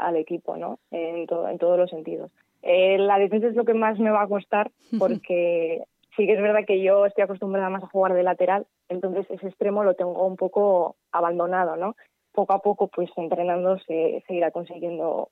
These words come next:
Speaker 1: eso, ¿no? Pues más eficacia defe-, defensivamente.
Speaker 2: Sandra, y ahora que has vuelto, supongo que el objetivo será seguir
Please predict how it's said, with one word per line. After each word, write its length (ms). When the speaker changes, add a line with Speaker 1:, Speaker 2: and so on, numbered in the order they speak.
Speaker 1:
eso, 280
¿no? 160
Pues 140
más 340
eficacia 460
defe-, 300
defensivamente. 800
Speaker 2:
Sandra, 380
y 100
ahora 260
que 560
has 200
vuelto, 760
supongo 440
que 560
el 120
objetivo 440
será 360
seguir 580